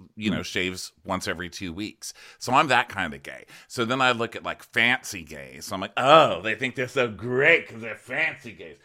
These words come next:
Speaker 1: But then I'll see, like, a comic book gay, and I'm like, "Oh, I beat
Speaker 2: Mm.
Speaker 1: that gay," you know?
Speaker 2: <laughs> You beat that gay in the gay Olympics of gayness.
Speaker 1: <laughs> Yeah,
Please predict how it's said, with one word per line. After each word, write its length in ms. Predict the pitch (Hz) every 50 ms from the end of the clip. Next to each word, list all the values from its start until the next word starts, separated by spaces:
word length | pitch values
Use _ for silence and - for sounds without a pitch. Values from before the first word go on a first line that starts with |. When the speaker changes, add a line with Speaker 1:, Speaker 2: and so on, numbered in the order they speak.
| - - - _
Speaker 1:
But 160 | - 117 120 120
then 140 | 131 123
I'll 120 | 123 120 113
see, 160 | - - 123
like, 280 | 110 101 101 98 - - -
a 80 | 127
comic 520 | 127 - - 143 151 160 160 147 - - -
book 240 | 92 82 - _ -
gay, 340 | 80 73 65 58 58 - -
and 140 | 92 92 92
I'm 60 | 90
like, 160 | 90 90 - -
"Oh, 260 | 92 98 113 127 92
I 100 | 73 73
beat 180 | 73 98 92 87
Speaker 2:
Mm. 60 | 85
Speaker 1:
that 260 | 92 98 110 - -
gay," 300 | 76 69 67 67 69 - - _ _ _ _ _
you 80 | 76 73
know? 220 | 78 82 92 107 101 - _ _ _ _ _ _ _ _ -
Speaker 2:
<laughs> 20 | 165 147 127 - - 156 - - - 156 139 123 - _ _ - - - -
You 120 | - 110 110
beat 220 | 120 123 123 -
that 200 | - - 90 -
gay 240 | - 87 87 80 76 - - - - 120 107
in 60 | 110
the 100 | 104 101
gay 220 | - 101 95 95 92
Olympics 500 | 87 82 78 73 80 90 92 95 - -
of 140 | 90 90 -
gayness. 600 | - 78 80 80 92 110 143 156 - - - - - - 160
Speaker 1:
<laughs> 160 | 147 - -
Yeah, 320 | - 151 - - - -